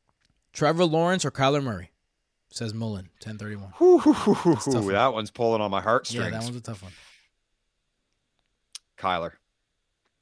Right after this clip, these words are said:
Speaker 1: I'm gonna go Trevor Lawrence just by a little bit.
Speaker 2: Yeah, I'm, I'm glad you did.
Speaker 1: Yeah, just by a
Speaker 2: <laughs>
Speaker 1: little bit. Um,
Speaker 2: I'm glad you did.
Speaker 1: Higgins, Gar-, Higgins, Garrett Wilson, or Hollywood. P P R.
Speaker 2: Ooh.
Speaker 1: Am I bugging for thinking Wilson is an easy play in this game over Higgins and Hollywood?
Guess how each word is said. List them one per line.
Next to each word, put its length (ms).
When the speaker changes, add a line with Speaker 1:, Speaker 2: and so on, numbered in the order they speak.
Speaker 1:
I'm 60
gonna 100
go 100
Trevor 260
Lawrence 380
just 220
by 120
a 40
little 180
bit. 140
Speaker 2:
Yeah, 200
I'm, 280
I'm 100
glad 280
you 60
did. 240
Speaker 1:
Yeah, 160
just 160
by 140
a 80
Speaker 2:
<laughs> 0
Speaker 1:
little 160
bit. 180
Um, 100
Speaker 2:
I'm 260
glad 140
you 0
did. 0
Speaker 1:
Higgins, 720
Gar-, 220
Higgins, 500
Garrett 360
Wilson, 420
or 320
Hollywood. 540
P 180
P 180
R. 300
Speaker 2:
Ooh. 800
Speaker 1:
Am 140
I 120
bugging 360
for 100
thinking 320
Wilson 300
is 100
an 80
easy 240
play 200
in 60
this 100
game 360
over 260
Higgins 340
and 240
Hollywood? 360